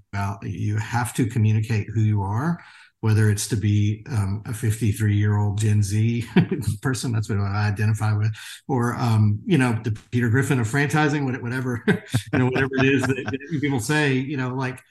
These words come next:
people wanna do business with me, and I build intensely personal relationships with my franchisees. And, um,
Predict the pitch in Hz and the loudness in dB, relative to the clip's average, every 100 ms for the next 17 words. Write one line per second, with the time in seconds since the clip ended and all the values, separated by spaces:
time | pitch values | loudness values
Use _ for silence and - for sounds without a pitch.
0 | - _ - 165 170 156 131 143 139 120 | -20 _ 0 2 4 4 4 6 6 4
1 | 113 127 113 113 120 110 117 120 120 127 | 4 2 2 0 -2 -2 -2 0 0 -2
2 | 120 110 107 120 123 120 117 107 107 127 | -6 -4 -4 -4 -2 -2 0 2 0 0
3 | 123 - 107 113 110 117 104 98 104 113 | -4 -2 0 0 0 2 0 2 0 0
4 | 107 107 107 107 95 - 98 104 95 107 | -2 -4 -6 -4 -4 -2 -2 -2 -4 -2
5 | 135 - 113 101 104 - - - - - | -4 -2 -2 0 -4 -12 -20 -20 -20 -8
6 | 151 110 110 143 104 98 | 0 0 0 0 0 -2